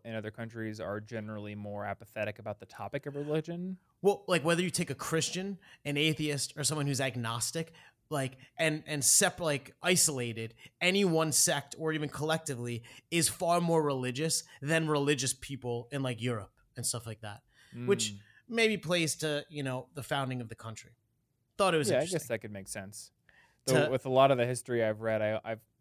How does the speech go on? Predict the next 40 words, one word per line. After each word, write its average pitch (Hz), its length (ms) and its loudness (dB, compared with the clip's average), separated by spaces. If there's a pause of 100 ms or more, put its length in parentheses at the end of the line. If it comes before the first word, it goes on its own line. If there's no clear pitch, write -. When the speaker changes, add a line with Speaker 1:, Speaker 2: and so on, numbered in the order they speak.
(340)
Speaker 1:
sort 127 240 -4
of 117 100 -10
come 120 180 -8
to 95 80 -12
the - 60 -18
conclusion 113 520 -8
that, 107 300 -4
like, 104 220 -12
the 107 80 -16
founding 110 320 -6
of 104 60 -14
the 107 60 -12
country 110 380 -10
was 104 420 -12 (640)
also 113 420 -4
very 110 340 -4
based 107 400 -10
on, 104 160 -6
like, 101 160 -12 (180)
booze. 110 480 -10 (600)
Speaker 2:
Mm. 127 440 2
Speaker 1:
<laughs> - 40 -16 (1080)
Like, 131 260 -2
the, 120 380 4 (160)
uh, 107 480 -2 (520)
like, 135 180 -2 (140)
they 151 80 2
always 165 240 6
talk 139 220 2
about, 135 120 6
like, 123 180 4
the 117 100 -10
Stamp 123 440 0
Act 117 320 4
and 113 80 -12
the - 60 -10
Boston 107 380 -4
Tea 120 180 -8
Party, 117 380 0
but 107 260 -6